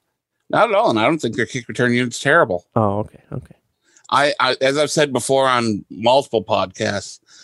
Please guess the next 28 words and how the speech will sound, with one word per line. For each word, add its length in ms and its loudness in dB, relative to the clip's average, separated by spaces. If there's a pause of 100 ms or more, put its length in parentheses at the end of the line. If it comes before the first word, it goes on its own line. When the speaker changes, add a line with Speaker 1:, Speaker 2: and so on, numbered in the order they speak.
(160)
Speaker 1:
I'm 200 0
team 240 0
touchback. 680 -4 (300)
Speaker 2:
Oh, 360 2
oh, 260 2
Speaker 1:
Eliminate 100 0
Speaker 2:
yes, 100 2
Speaker 1:
the 60 2
Speaker 2:
yes, 100 2
Speaker 1:
need 120 0
Speaker 2:
yes, 80 -8
Speaker 1:
for 80 2
Speaker 2:
yes, 60 0
Speaker 1:
the, 140 2
Speaker 2:
yes, 120 -4
yes, 300 -20
yes. 100 -20 (240)
Speaker 1:
the 100 -2
turnovers, 800 2
possible 480 -2
Speaker 2:
<laughs> 20 -2
Speaker 1:
turnovers, 680 0 (380)
uh, 140 2 (400)
the 140 2
short, 540 -2 (200)
the 100 0
longer 380 2
fields. 540 0